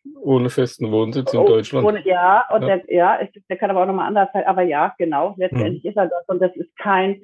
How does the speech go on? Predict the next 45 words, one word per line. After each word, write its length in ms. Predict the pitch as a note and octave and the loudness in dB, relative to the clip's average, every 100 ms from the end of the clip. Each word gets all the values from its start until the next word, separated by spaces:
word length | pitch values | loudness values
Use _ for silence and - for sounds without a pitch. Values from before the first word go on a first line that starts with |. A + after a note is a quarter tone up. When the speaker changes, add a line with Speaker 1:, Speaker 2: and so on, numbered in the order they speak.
| - _ | -20 _
Speaker 2:
äh, 180 | F3 F3 | 4 4
ja, 300 | F3 F3+ G3+ | 4 2 2
klar, 360 | G3 G3 F3+ - _ - | 0 -2 -2 -4 _ -8
äh, 140 | - - | -8 0
man 200 | F3 F3 | 0 2
denkt 220 | F#3 G#3+ | 2 0
immer, 160 | G3 | 0
das 180 | E3 F3 | 0 -2
ist 180 | F3+ - | -4 -2
ein, 400 | F3+ F3 E3 - | 0 2 0 -2
ein, 320 | E3+ C3 D3 | -4 -2 -2
ein 60 | F3 - | -4 -2
Stigma, 380 | G#3 A3 G3+ D#3 | -6 -4 -2 0
aber 180 | D3+ D#3 | 2 2
letztendlich 460 | D#3 - D#3+ E3+ | 0 -2 -4 -4
ist 120 | D#3 F3 | -6 -8
es 140 | E3+ | -8
das 160 | D#3 D#3+ | -6 -6
natürlich 340 | D3+ C#3+ C#3+ | -6 -8 0
nicht, 240 | F3 F3+ _ _ | -2 -2 _ _
ja. 300 | C#3 F3 G3+ _ _ _ - - | 0 0 -2 _ _ _ -18 -2
Und, 300 | F3+ F3 E3 | 2 2 2
und, 320 | E3+ E3 E3 | 2 2 2
äh, 280 | - B2+ - - | 0 0 -2 -2
für, 400 | D#3+ D#3 D3 C#3+ - | 0 2 0 -2 -2
für 140 | D#3+ | -4
Passangelegenheiten 1120 | D3+ G#3 B3+ C4+ A#3 G3+ F3+ F3+ F3+ F3 E3+ - | -2 -2 0 0 0 0 2 0 0 -2 -2 -4
ist 140 | E3+ | -8
es 120 | E3 | -6
zum 120 | F3 | -4
Beispiel 260 | D#3+ D#3 E3+ | -2 0 -2
praktisch, 540 | - E3 E3 D#3+ D3 | 0 0 0 -6 -4
ja, 160 | D3 D3+ | -2 2
weil 100 | D3+ | 2
dann 160 | D3+ D3+ | 0 -2
wissen 240 | F3+ F3+ | -2 -2
die, 80 | D#3+ | -2
das 180 | E3 - | -2 -2
geht 220 | E3+ D#3+ | -4 -2
dann 120 | D#3 | -2
gar 160 | D#3 D#3+ | 0 0
nicht 160 | F3+ | -2
erst 260 | A#2 E3+ - | -2 -2 -2
über 220 | D#3 D#3+ | -4 -4
das, 100 | D#3 | -6